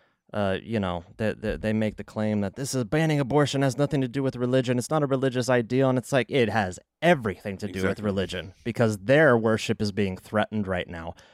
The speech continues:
Speaker 1: And when your worship is threatened, you fight, because it
Speaker 2: Yeah.
Speaker 1: requires sacrifice. And so they are willing to give glory to their God and sacrifice. The question is, are we willing to do the same thing for our
Speaker 2: Exactly.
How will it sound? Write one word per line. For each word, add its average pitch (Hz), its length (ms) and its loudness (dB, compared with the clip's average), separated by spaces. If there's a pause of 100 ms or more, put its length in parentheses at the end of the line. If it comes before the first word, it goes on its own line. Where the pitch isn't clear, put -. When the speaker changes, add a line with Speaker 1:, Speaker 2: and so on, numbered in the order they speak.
(160)
Speaker 1:
And 110 80 0
when 107 140 6
your 104 80 4
worship 110 340 2
is 101 140 -4
threatened, 104 380 0
you 101 160 -2
fight, - 580 -4 (100)
because 104 280 -2
it 98 100 -4
Speaker 2:
Yeah. - 60 -4
Speaker 1:
requires 90 360 0
sacrifice. - 800 -2 (260)
And 110 80 -4
so 110 140 4
they 127 100 6
are 131 120 6
willing 127 320 6
to 110 100 -4
give 104 180 0
glory 110 280 2
to 104 100 -6
their 107 180 2
God 92 240 0
and 90 120 -8
sacrifice. 92 760 -4
The - 100 -12
question 110 380 0
is, 92 280 -2 (340)
are 95 80 -2
we 98 120 0
willing 90 220 -2
to 82 60 -14
do 85 100 -10
the 82 80 -12
same 82 240 -10
thing 85 200 -8
for 92 120 -4
our 90 140 -2
Speaker 2:
Exactly. 87 100 -6